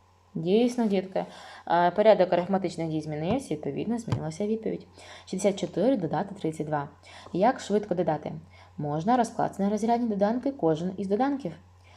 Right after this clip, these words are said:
Шістдесят чотири, тридцять і два. Шістдесят додати тридцять, дев'яносто, чотири додати два, шість, дев'яносто шість. Дев'яносто шість поділити на вісім і потім вже відняти дев'ять.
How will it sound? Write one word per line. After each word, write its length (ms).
Шістдесят 500
чотири, 340
тридцять 360
і 20
два. 240
Шістдесят 440
додати 300
тридцять, 460
дев'яносто, 580
чотири 260
додати 300
два, 300
шість, 420
дев'яносто 440
шість. 320
Дев'яносто 380
шість 500
поділити 360
на 140
вісім 500
і 140
потім 440
вже 140
відняти 340
дев'ять. 420